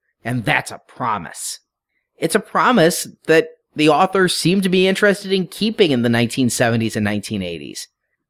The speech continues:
But in the author's note at the end of Doctor Sleep, King wrote, "People change. The man who wrote Doctor Sleep is very different from the well-meaning alcoholic who wrote The Shining, but both remain interested in the same thing,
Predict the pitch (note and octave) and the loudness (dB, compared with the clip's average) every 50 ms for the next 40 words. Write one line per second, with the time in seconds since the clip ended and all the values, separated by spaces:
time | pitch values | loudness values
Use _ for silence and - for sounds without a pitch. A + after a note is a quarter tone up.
0 | _ _ - D#3+ D#3+ F#3 F#3 F3 E3 C#3 D#3 G3+ G3+ - A3+ G#3+ F3+ E3 D3 D3 | _ _ 0 2 4 4 6 6 6 6 6 4 2 2 2 2 2 4 6 6
1 | D#3 F#3+ F#3+ D#3+ D3+ C3+ - - A#2+ C#3+ D3+ E3 E3 D3 C#3+ C#3+ C#3+ D3 - D3+ | 6 6 4 2 -2 -4 -4 -2 0 2 2 2 2 2 2 2 2 0 -2 -6
2 | C3 - - - B2+ B2 A#2 A#2 - - _ _ - D3+ D#3 D3+ C#3 C3 C#3 C#3 | -10 -10 -8 -6 -4 -4 -4 -4 -8 -12 _ _ -6 -4 -2 0 2 4 6 6
3 | C#3 C#3+ C#3+ - - _ _ _ _ _ _ _ _ _ _ - G3+ G3 F#3+ G3+ | 6 4 4 0 -6 _ _ _ _ _ _ _ _ _ _ -2 -2 0 2 0
4 | F#3+ - - E3+ D3+ A#2 F2 C#2 - - - - _ _ _ _ _ _ _ _ | 0 2 2 2 2 2 -2 -6 -10 -12 -14 -14 _ _ _ _ _ _ _ _
5 | - C3 C3+ D3+ E3+ F#3 F3+ F3+ F3 D3 C#3 C3+ D3+ D#3+ D3 - A#2+ C3+ D3 - | -2 2 4 4 6 6 6 6 4 6 6 6 6 4 4 2 0 0 0 -2
6 | - D#3 D3 - - D#3 D3+ D#3+ - D#3 D3 C3 A#2 A2+ A#2+ C#3 D#3+ F#3 G#3 G#3 | -6 -8 -8 -8 -6 -6 -6 -4 -4 -4 -4 -4 -4 0 2 4 4 4 4 2
7 | F3 D3 F3 G3 F#3 - D#3+ B2+ A2 - C#3 C#3 C#3 C3+ B2+ C3 C#3 C#3+ D#3+ E3 | 0 0 0 0 0 0 -4 -6 -6 -6 -4 0 2 2 4 4 4 4 4 4
8 | E3 E3 E3 D#3+ D3+ C#3 D3 D3+ - D3 C3 D3 D3+ C#3 A2 G2+ - - B2 A#2+ | 4 2 2 2 2 2 2 2 2 2 2 2 2 2 0 -2 -4 -6 -4 0
9 | C3 C3 C3 - B2+ A#2+ - C#3 C3 B2+ A2+ E2+ D2+ B1 - - _ _ _ _ | 0 0 0 0 0 0 2 2 0 0 -2 -4 -8 -12 -18 -20 _ _ _ _
10 | _ _ _ _ C3 B2 A#2+ - D#3+ F#3+ G3+ - G#3 G3+ F3+ E3+ E3+ D#3+ D3+ D3 | _ _ _ _ -6 -4 2 4 6 6 6 4 2 2 4 4 4 4 4 2
11 | C#3+ - D#3 C#3+ C#3 - - C#3+ C3+ B2+ B2 A#2 A2 - - C3+ B2+ B2 A#2+ - | 2 2 2 2 2 0 -6 -10 -8 -6 -4 -4 -4 -2 0 0 0 0 0 0
12 | A#2 F#2 C2+ - - | -2 -2 -2 -4 -10